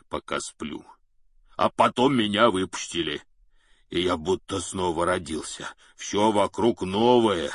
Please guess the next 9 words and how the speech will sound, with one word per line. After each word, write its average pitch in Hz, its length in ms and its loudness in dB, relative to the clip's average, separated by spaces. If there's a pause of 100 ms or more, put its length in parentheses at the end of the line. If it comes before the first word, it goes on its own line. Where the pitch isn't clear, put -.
(360)
лучший 98 760 0
день 82 340 -4
в 76 60 -10
жизни. 76 520 -6 (760)
А 71 100 -6
дементоры 78 640 -6
от - 140 -14
меня 76 360 -6
отпускать - 560 -10